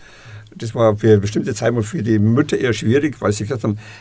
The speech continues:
hätte sich mein Mann schon auch so um Kinder kümmert, wie wir noch beieinander waren, dann wäre es vielleicht nicht zur Trennung gekommen. War mal so ein typischer, äh, Ausspruch für eine bestimmte Zeit. Äh, und, aber inzwischen ist es auch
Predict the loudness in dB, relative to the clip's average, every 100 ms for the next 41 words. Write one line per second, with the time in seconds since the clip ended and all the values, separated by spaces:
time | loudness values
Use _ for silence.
0 | -6 0 0 0 -2 -2 2 4 4 4
1 | 2 0 -2 0 2 2 2 0 0 0
2 | 0 2 0 0 0 0 2 2 2 2
3 | 0 -2 -2 -4 -4 -2 -2 0 0 2
4 | 2 0 -4 -6 -6 -6 -14 -20 -20 -6
5 | -2 0 0 0 0 0 -2 -2 0 -2
6 | -4 -20 -14 -8 -6 0 -2 -2 -6 -2
7 | -2 -2 -4 -6 -4 -4 -2 0 0 -2
8 | -12 -20 -20 -20 _ -2 0 -2 -2 -2
9 | 0 0 0 -2 -4 -4 -6 -6 -10 -8
10 | -8